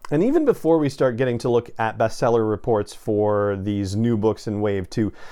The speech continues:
something's happened that is also a key indicator that sales for these are going well. And that is the fact that the consumer products division at Disney has released a bunch of merch around the High Republic. I'm not talking about,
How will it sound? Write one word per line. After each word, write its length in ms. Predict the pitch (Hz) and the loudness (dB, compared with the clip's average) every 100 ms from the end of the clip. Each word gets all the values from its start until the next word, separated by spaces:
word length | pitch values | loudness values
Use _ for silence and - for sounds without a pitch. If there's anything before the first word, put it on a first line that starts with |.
| - | -12
something's 440 | - 196 320 302 | -2 0 0 0
happened 600 | 170 160 151 151 143 139 123 | 0 0 0 0 0 -2 -2
that 400 | 117 127 123 - - | 0 2 2 -2 -4
is 420 | 131 123 123 117 - - - | -2 0 0 -2 -8 -8 2
also 680 | 151 160 - 135 120 113 110 | 2 2 0 2 4 2 -2
a 260 | 123 117 110 | -2 0 -2
key 360 | - - 214 202 | -6 -4 -2 0
indicator 680 | 165 160 143 147 120 110 - - - | 0 0 0 -2 2 0 -2 -12 -6
that 320 | 107 113 117 | 0 0 -2
sales 640 | - - 127 120 120 110 - | -10 -2 2 4 2 0 -4
for 240 | - 113 | -4 -2
these 340 | 110 107 107 98 | 0 0 -2 -2
are 140 | 107 104 | -2 -2
going 320 | 104 104 98 | 0 -2 -2
well. 320 | 101 98 92 | -2 -2 -2
And 160 | 113 120 | -4 -2
that 140 | 185 | -2
is 100 | 220 | -2
the 80 | 156 | -4
fact 320 | 147 151 139 | -2 -2 -2
that 180 | 131 113 | -4 -6
the 60 | 104 | -6
consumer 380 | 123 117 131 113 | -6 -4 -2 -4
products 460 | - 220 208 - | -2 0 0 -2
division 360 | - 117 110 107 | -4 -2 0 -2
at 140 | 98 | -4
Disney 400 | 101 98 104 110 - - - | -4 -2 -2 -4 -6 -10 -2
has 320 | 151 151 131 | 2 2 2
released 460 | 143 143 170 151 - | 0 2 0 0 -4
a 80 | 123 | -4
bunch 600 | 98 - 139 170 - - - - | -4 -2 0 0 -2 -12 -10 0
of 420 | 131 143 151 - | 4 4 0 -2
merch 560 | 147 185 311 262 - - | 0 2 0 -2 -8 -4
around 320 | 131 120 110 | 0 0 0
the 60 | 107 | -2
High 160 | 113 | 0
Republic. 580 | 104 98 - 92 90 87 | 0 -2 -4 -4 -4 -4
I'm 140 | 127 170 | -2 0
not 160 | 180 | 0
talking 340 | 208 185 180 156 | 0 0 0 0
about, 300 | 151 139 | 2 2